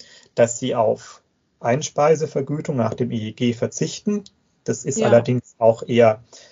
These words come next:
Speaker 1: ähm, das ist auch ganz sinnvoll, dass sie darauf verzichten, weil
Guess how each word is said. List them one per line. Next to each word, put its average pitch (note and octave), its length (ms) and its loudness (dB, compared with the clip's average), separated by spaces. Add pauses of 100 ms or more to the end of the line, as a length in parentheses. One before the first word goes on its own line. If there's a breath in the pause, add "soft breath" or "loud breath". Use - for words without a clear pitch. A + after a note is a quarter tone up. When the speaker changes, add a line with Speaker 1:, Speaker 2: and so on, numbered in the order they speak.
(360 soft breath)
Speaker 1:
ähm, G2+ 580 -2 (480)
das - 220 -6
ist - 160 -6
auch - 180 0
ganz A2 240 2
sinnvoll, F3 320 6
dass C#3+ 160 6
sie F3 80 -2
darauf C3+ 360 0
verzichten, E3 580 -6
weil A#2 280 4